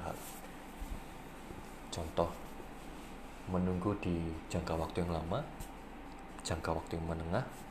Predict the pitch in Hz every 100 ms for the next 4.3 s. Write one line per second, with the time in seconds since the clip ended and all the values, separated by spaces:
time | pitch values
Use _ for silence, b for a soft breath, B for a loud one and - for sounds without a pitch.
0 | - - 95 90 87 87 82 - 87 85
1 | 85 82 - - - - - - - -
2 | - - - - - - - - - -
3 | - - - - - 90 92 92 85 85
4 | 82 -